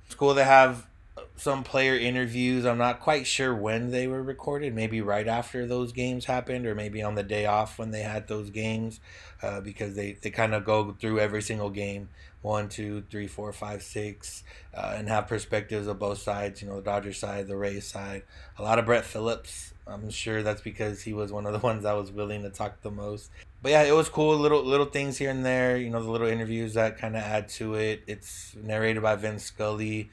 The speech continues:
I mean, I, for me, I, if you watch it through the end and then you get a Vin monologue at the end,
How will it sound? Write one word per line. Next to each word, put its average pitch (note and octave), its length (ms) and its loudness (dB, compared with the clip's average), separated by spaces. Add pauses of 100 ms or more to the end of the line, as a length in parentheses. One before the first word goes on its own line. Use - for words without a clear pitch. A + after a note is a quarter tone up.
(320)
I G#2 60 -12
mean, G#2+ 160 -4
I, G#2 120 0
for - 360 -4
me, A#2+ 260 4
I, A2+ 160 6 (260)
if A#2+ 140 -8
you C3+ 100 0
watch C#3 240 6
it A#2 80 -6
through B2 160 0
the A2 120 -2
end A#2 320 0 (300)
and A2 140 -8
then A2 100 -4
you G#2+ 80 -2
get G#2+ 140 2
a A2 80 2
Vin A2 500 -2
monologue A2 540 4
at G#2+ 160 0
the G2+ 80 -6
end, G#2+ 400 -4